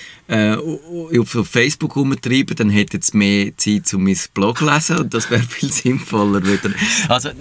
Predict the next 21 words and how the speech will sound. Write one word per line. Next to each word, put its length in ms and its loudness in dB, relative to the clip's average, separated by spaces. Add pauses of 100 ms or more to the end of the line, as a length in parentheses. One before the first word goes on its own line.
(160)
in, 200 0
es 300 0
ist 120 4
jetzt 180 2
ein 60 -4
bisschen 140 2
überspitzt 460 0
formuliert, 520 2
aber 160 0
so, 280 2 (300)
eben, 200 2
also, 360 0
dass 380 -2
Social 600 0
Media 400 2
natürlich 640 0
eigentlich 580 -4
eine 140 -14
Konkurrenz 640 -2
ist 140 -6
für 140 0